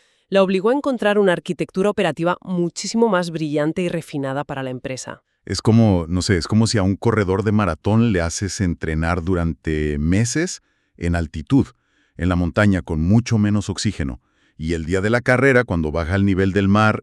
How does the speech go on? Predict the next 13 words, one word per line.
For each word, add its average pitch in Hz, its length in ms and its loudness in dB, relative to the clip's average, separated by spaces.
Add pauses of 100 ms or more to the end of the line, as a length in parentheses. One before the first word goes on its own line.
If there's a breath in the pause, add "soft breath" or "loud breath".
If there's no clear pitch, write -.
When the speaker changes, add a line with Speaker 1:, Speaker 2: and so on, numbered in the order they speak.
Speaker 2:
y 123 220 -8
corre 90 440 0
en 92 100 0
condiciones 87 560 -2
normales, 110 500 2 (160 soft breath)
Speaker 1:
Revienta 185 480 -2
el 190 100 -2
cronómetro. 170 760 0 (180)
Exacto. 170 680 -6 (320)
Es 202 200 -2
una 214 100 4
analogía 202 460 2
perfecta. 180 600 -6